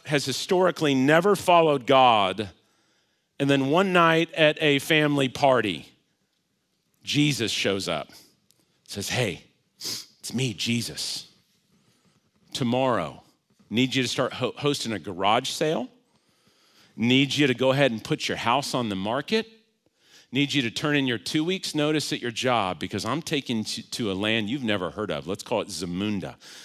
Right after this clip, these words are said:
And I'm taking you there, all my Coming to America fans. I'm taking you there because once you're there,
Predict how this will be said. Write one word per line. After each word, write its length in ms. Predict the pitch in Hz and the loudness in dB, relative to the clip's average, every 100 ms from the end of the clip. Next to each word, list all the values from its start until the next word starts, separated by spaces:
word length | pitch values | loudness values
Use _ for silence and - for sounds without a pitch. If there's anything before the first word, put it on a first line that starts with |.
| - - | -20 -10
And 120 | 92 | -2
I'm 140 | 107 131 | -2 -2
taking 460 | - 147 143 135 | -2 -2 0 0
you 120 | 120 | 0
there, 360 | 117 127 92 69 - _ _ _ - | 2 2 0 -4 -16 _ _ _ -12
all 100 | 90 | -6
my 120 | 90 | -6
Coming 320 | - 110 98 | -6 -6 -4
to 80 | 92 | -4
America 380 | 90 98 92 90 | -2 -2 -4 -6
fans. 400 | - 78 67 - - - - - _ _ _ _ - | -8 -8 -8 -14 -16 -20 -20 -20 _ _ _ _ -2
I'm 160 | 131 | -2
taking 420 | 123 147 156 151 143 | 2 2 2 2 2
you 140 | 131 | 4
there 320 | 127 139 123 | 4 4 4
because 340 | 113 110 127 101 | 2 0 -2 -2
once 440 | 107 147 170 - | 0 0 0 0
you're 200 | 165 139 | 2 2
there, 520 | 110 135 120 98 92 | 4 4 4 4 0